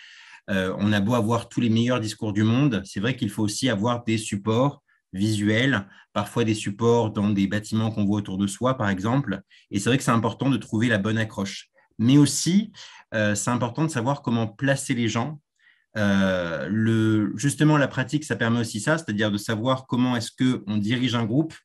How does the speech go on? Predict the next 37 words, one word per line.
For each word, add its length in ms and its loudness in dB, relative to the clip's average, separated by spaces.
où 140 -6
est-ce 160 -4
qu'on 140 2
le 160 0
place 280 2
pour 220 -6
qu'on 100 -2
s'entende 360 0
le 60 4
mieux 180 4
possible, 640 -2
où 140 2
est-ce 160 2
que, 80 -2
bien 220 0
sûr, 360 -2
après, 240 -2
derrière, 500 -2
euh, 500 2
ils 100 -4
vont 140 0
pouvoir 300 0
avoir 160 0
une 140 2
meilleure 360 0
capacité 560 -4
d'écoute, 720 2
une 140 0
meilleure 320 0
concentration 720 -2
par 100 0
rapport 240 -2
à 60 -2
ce 100 -10
qui 120 -2
est 60 0
dit. 380 0